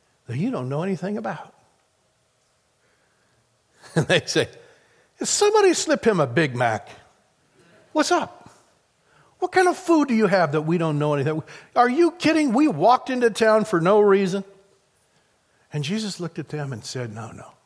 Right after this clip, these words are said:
You know where I get my strength?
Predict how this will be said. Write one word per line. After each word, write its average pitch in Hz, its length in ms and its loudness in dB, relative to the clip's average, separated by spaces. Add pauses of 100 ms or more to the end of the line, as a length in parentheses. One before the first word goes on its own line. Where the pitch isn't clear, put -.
(960)
You 139 60 -2
know 185 80 -2
where 185 120 -2
I 175 80 -4
get 165 160 -10
my 127 140 -12
strength? 135 720 -14